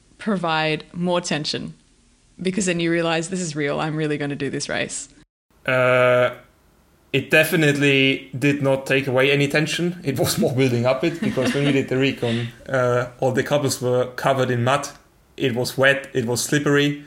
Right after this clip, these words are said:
Speaker 2: and I could not imagine to race, uh, in conditions like this. And I was just hoping and praying that the couples would dry up, with which they, what they eventually did, hope, <laughs> luckily. Um,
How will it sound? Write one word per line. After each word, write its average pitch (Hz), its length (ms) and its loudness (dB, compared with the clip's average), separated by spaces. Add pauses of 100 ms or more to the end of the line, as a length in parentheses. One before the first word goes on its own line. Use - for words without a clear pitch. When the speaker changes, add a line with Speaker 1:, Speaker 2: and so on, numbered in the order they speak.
(680)
Speaker 2:
and 123 560 2
I 127 120 2
could 131 220 0
not 135 280 2
imagine 120 600 0
to 127 100 -2
race, 123 480 -2
uh, 117 560 -2
in 123 80 -4
conditions 123 500 -2
like 117 200 -2
this. - 380 -2 (580)
And 120 380 0
I 123 80 2
was 123 280 0
just 123 380 -2 (180)
hoping 143 440 0
and 117 160 -2
praying 123 480 2
that 120 400 -2
the 131 80 -2
couples 131 340 -2
would 131 160 -2
dry 127 220 4
up, 147 340 -2 (140)
with 127 180 0 (380)
which 131 280 -2
they, 120 380 0
what 127 220 -2
they 131 140 2
eventually 127 380 -2
did, 135 260 0 (180)
hope, 127 180 -2 (160)
<laughs> - 0 -
luckily. 139 560 -2 (480)
Um, 120 800 -2